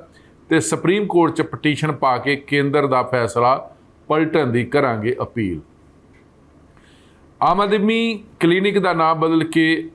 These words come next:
ਆਯੁਸ਼ਮਾਨ ਰੋਗ ਮੰਦਿਰ ਕਿਸੇ ਵੀ ਹਾਲਤ ਵਿੱਚ ਪੰਜਾਬ 'ਚ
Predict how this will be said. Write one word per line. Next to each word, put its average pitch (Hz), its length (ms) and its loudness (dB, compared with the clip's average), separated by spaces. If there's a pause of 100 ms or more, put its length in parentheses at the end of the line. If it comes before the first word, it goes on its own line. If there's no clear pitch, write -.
ਆਯੁਸ਼ਮਾਨ 147 580 2
ਰੋਗ 135 300 4
ਮੰਦਿਰ 127 680 0 (140)
ਕਿਸੇ 147 300 0
ਵੀ 156 140 4
ਹਾਲਤ 117 300 0
ਵਿੱਚ 123 280 -2
ਪੰਜਾਬ 107 540 0
'ਚ 110 220 -4